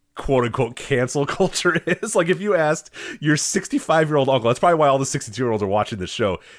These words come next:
If you went to, if you went to Thanksgiving or Christmas and asked your sixty-five-year-old uncle what he thinks cancel culture is,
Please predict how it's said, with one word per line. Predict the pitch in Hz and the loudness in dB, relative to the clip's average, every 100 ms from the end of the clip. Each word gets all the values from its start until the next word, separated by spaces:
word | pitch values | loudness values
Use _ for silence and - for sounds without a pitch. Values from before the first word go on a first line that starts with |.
| - | -8
If | 120 | -4
you | 147 | -2
went | 220 214 | 0 0
to, | 202 156 | 0 0
if | 143 | 0
you | 175 | -2
went | 175 | -2
to | 156 | -2
Thanksgiving | 123 123 - 131 | -4 -4 -2 -2
or | 110 | -2
Christmas | - 98 98 95 | -2 -4 -6 -4
and | |
asked | 98 - | -4 -4
your | 95 | -8
sixty-five-year-old | - 120 113 - 110 98 90 | -6 -6 -4 -2 0 -2 -4
uncle | 92 87 85 | -6 -6 -4
what | 82 | -4
he | 101 | -8
thinks | - 92 - | -8 -10 -10
cancel | - 95 - | -10 -8 -8
culture | 123 123 120 127 | -6 -6 -6 -4
is, | 127 127 123 | -2 -4 -6